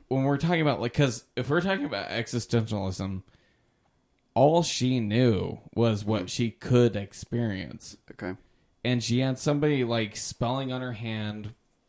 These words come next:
Speaker 1: you know, like,
Speaker 2: Mm-hmm.
Speaker 1: somebody was, <sighs> what, who, what was the name of the, the worker that helped her, that, like,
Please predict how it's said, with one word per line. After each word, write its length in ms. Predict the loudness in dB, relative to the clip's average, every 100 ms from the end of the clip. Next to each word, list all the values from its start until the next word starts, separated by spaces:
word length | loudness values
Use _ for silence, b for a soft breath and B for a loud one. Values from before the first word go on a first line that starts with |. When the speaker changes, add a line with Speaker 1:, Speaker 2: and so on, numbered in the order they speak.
| -8
Speaker 1:
you 100 | -4
know, 220 | -4 -4
like, 240 | -6 -6 -8
Speaker 2:
Mm-hmm. 280 | -10 -10 -10
Speaker 1:
somebody 380 | -2 0 2 2
was, 320 | 2 0 -8 -18 _ _ _ _ _ _ -14
<sighs> 340 | -12 -12 -14
what, 280 | -6 -6 -6 _ 0
who, 240 | 2 2 0
what 200 | -4 0
was 120 | 2
the 60 | 0
name 220 | -2 -2
of 160 | -4 -2
the, 460 | 0 0 0 -4 -10 -6
the 360 | -2 -2 -4 -10 -12
worker 600 | -8 -6 -4 -2 -2 -2
that 400 | -2 -4 -4 -12 _ -14
helped 340 | -8 -8 -6
her, 260 | -4 -2 -2
that, 260 | -4 -6 -4
like, 280 | -6 -6